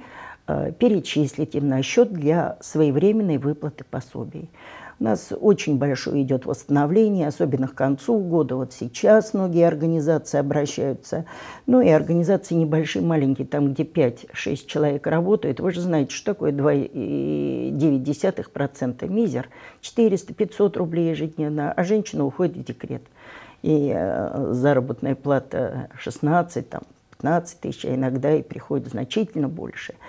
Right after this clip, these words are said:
Поэтому, конечно, средств не хватает, и вот эти маленькие организации постоянно к нам обращаются за этими средствами. И мы ежемесячно, ежеквартально, ну, по мере обращения, восстанавливаем эти средства.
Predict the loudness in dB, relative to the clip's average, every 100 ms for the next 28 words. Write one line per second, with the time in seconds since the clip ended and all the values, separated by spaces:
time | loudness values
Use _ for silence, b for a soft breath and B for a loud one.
0 | B B 0 0 2 0 0 0 0 -2
1 | -6 -2 -4 -2 -4 -2 -2 -2 0 0
2 | 0 -4 -4 -4 0 0 0 -4 -2 -4
3 | -2 -2 0 -2 -2 -6 -10 -10 -2 0
4 | 2 0 -2 -4 -4 -4 -2 -2 -2 -2
5 | -2 -2 -4 -4 -4 -6 -10 -10 -8 -8
6 | -10 -12 -10 -8 -10 B B B 0 2
7 | 4 4 0 -2 -2 0 -4 -6 -4 0
8 | 2 2 -4 -12 -12 -6 -2 -2 -2 -4
9 | -4 2 4 4 2 -4 B B B -8
10 | -2 0 0 -2 -6 -6 -6 -6 -8 -6
11 | -6 -4 -6 -4 -4 -4 -4 -6 -6 -6
12 | -8 -12 -10 -10 -12 -14 -14